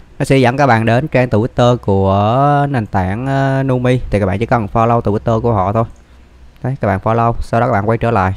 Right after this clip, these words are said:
Các bạn nhấn vào nút chat. Đấy, test done. Và tiếp theo đó là buy N F T.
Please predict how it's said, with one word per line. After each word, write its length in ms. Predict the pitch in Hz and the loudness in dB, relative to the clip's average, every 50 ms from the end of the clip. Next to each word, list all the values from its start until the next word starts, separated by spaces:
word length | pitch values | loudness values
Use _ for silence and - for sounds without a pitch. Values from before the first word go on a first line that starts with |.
| - - - | -6 -8 -4
Các 60 | - | -4
bạn 160 | 101 92 101 | -2 -2 -2
nhấn 100 | 104 113 | -2 -4
vào 80 | 123 135 | -4 -4
nút 140 | 135 - - | -6 -6 -2
chat. 220 | - 147 151 - - - - - _ _ - - - - - - - - - - - - - - - _ - - - - - - - - _ - - - - - - - - - - - - - | -2 -2 -2 -2 -6 -12 -20 -20 _ _ -20 -20 -20 -20 -20 -20 -20 -20 -20 -20 -20 -20 -20 -20 -20 _ -20 -20 -20 -20 -20 -20 -20 -20 _ -20 -20 -20 -20 -20 -20 -20 -20 -20 -20 -18 -10 -6
Đấy, 140 | 110 107 120 - - | -6 -6 -6 -6 -4
test 200 | - 123 131 - - | -2 -2 -2 -2 -2
done. 220 | 117 120 120 123 - - - - - - - - - | -2 -2 -2 0 -2 -6 -8 -12 -20 -20 -14 -4 -2
Và 140 | 113 120 | 0 2
tiếp 80 | - 147 | 2 4
theo 140 | 156 160 151 | 6 6 8
đó 160 | 151 147 160 | 8 8 6
là 180 | 165 156 143 123 | 6 6 6 6
buy 280 | 131 135 131 135 139 139 | 6 6 6 4 4 4
N 20 | |
F 140 | 131 120 123 | 2 2 0
T. 400 | - - 147 143 143 139 139 | 2 4 4 6 6 6 4